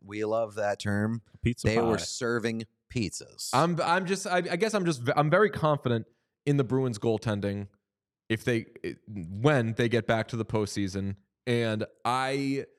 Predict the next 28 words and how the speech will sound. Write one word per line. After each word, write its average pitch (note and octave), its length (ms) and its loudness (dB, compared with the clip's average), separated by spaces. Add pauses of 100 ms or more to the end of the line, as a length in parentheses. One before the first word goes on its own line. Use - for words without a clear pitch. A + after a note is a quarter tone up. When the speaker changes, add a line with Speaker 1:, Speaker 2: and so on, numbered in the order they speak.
(200)
Speaker 3:
even D3 180 2
though D3+ 120 6
they D#3 100 4
lost C#3 360 4
players, A#2+ 440 2
like, A2+ 220 -4
they A#2+ 100 0
could B2+ 140 0
be C3+ 100 4
like B2+ 140 4
that A#2+ 140 -2
Capitals A2 460 -4
team F#2 240 -8
that G2+ 120 0
on A2 160 0
paper B2 360 -4
got A2+ 320 -2
worse, G#2+ 460 -6 (320)
but B2 300 2
they A#2 100 2
still C3 380 0
have A#2+ 340 2
the A#2 60 -2
horses A2 640 -4 (300)
to B2 100 0
make G#2+ 180 0
a G2+ 60 -4
run. F#2 320 -10